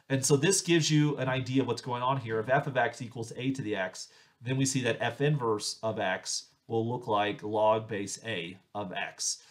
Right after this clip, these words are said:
Some important things to mention about these functions here. The exponential function, its domain is going to be all real numbers. Negative infinity to infinity there. There's no number that's forbidden. You could take the exponential of any.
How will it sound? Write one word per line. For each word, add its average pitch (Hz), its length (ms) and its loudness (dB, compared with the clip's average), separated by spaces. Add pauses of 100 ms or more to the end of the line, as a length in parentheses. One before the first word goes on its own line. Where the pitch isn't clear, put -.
(140)
Some 165 400 4
important 156 460 4
things 185 260 0
to 151 100 0
mention 143 360 0
about 123 260 0
these 117 160 -8
functions 120 460 -4
here. 98 300 -6 (280)
The 135 120 6
exponential 170 640 2
function, 156 480 2
its 180 260 -6
domain 143 720 0 (300)
is 135 200 2
going 139 300 0
to 143 100 0
be 135 420 -2
all 123 180 2
real 123 220 -6
numbers. 104 600 -6 (1500)
Negative 104 380 -8
infinity 107 600 -10
to - 100 -12
infinity 101 420 -10
there. 123 320 -4 (200)
There's 120 200 -2
no 139 180 4
number 135 320 2
that's 120 240 -2
forbidden. 123 480 -6
You 120 80 -10
could - 160 -8
take 120 300 -6
the 113 220 -8 (100)
exponential 113 540 -6
of 110 100 -4
any. 107 320 -8